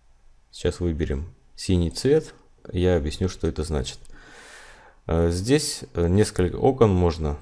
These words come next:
залинковать, то есть, э, в нескольких окнах у вас будет автоматически отображаться тот же самый тикер, если в одном из этих окон вы тикер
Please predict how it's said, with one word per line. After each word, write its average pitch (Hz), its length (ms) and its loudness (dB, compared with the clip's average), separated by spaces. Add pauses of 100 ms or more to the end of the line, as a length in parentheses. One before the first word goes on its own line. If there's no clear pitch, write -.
(200)
залинковать, 87 840 2 (720)
то 107 140 8
есть, - 360 -2 (120)
э, - 100 -10
в 76 380 -4
нескольких 85 480 -2
окнах - 340 -4
у - 40 -2
вас 90 180 2
будет 82 320 -4
автоматически - 640 -6
отображаться 78 640 -2
тот 80 200 -4
же 78 100 -6
самый 82 260 -2
тикер, - 320 -2
если 85 220 -2
в 78 120 0
одном 110 380 2
из 101 80 0
этих - 240 -8
окон 80 320 -2
вы 92 160 0 (580)
тикер - 400 -2